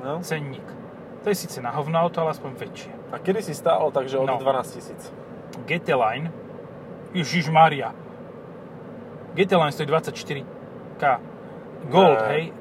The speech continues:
Speaker 2: Gold
Speaker 1: ne.
Speaker 2: jedna celá nula T G D I s týmto motorom stojí osemnásť tisíc štyristo deväťdesiat. Statik. Hej? Čiže za, za o tisícku viacej máš statik.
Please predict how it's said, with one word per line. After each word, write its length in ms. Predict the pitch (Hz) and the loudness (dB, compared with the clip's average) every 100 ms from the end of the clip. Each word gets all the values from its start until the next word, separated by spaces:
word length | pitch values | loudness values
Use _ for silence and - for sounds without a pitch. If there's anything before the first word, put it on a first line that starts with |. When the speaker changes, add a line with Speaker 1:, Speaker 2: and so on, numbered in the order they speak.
| 131 | 4
Speaker 2:
Gold 240 | 160 202 | 6 8
Speaker 1:
ne. 320 | - 113 - | 6 2 -2
Speaker 2:
jedna 320 | 156 175 185 170 | -2 0 2 2
celá 240 | 175 165 | 2 2
nula 160 | 156 147 | 2 0
T 100 | - 151 | 0 -2
G 100 | 147 | -2
D 160 | 143 | -2
I 220 | 131 127 156 196 - - - - - - | -4 -4 -4 -4 -6 -12 -14 -14 -14 -14
s 160 | - - | -12 -4
týmto 320 | 175 196 202 | -2 2 2
motorom 560 | 147 131 147 151 156 | 0 0 0 2 0
stojí 240 | - 151 147 | -4 -4 -2
osemnásť 440 | 165 170 185 147 - | -2 0 -2 -2 -6
tisíc 200 | - 131 | -10 -8
štyristo 240 | 151 139 131 | -8 -6 -4
deväťdesiat. 540 | 127 123 113 - - - - - - | -4 -6 -8 -10 -12 -12 -14 -14 -12
Statik. 580 | - - - 175 - - - - - - - - - | -10 2 6 6 4 -14 -14 -14 -14 -16 -16 -14 -8
Hej? 240 | 143 160 - - - - - - - - - - - | -6 -6 -10 -14 -16 -16 -16 -16 -18 -16 -16 -14 -10
Čiže 140 | 143 | 0
za, 140 | 160 147 - - - | 2 2 -4 -14 -6
za 160 | 139 156 | 0 2
o 80 | 165 | 0
tisícku 480 | 170 196 220 - 180 | -2 -6 -6 -6 -2
viacej 560 | 143 120 117 151 165 196 - - | 0 0 -2 -2 -2 -4 -10 -4
máš 320 | 139 143 - | 0 0 -2
statik. 400 | - 143 127 - | -2 0 0 -4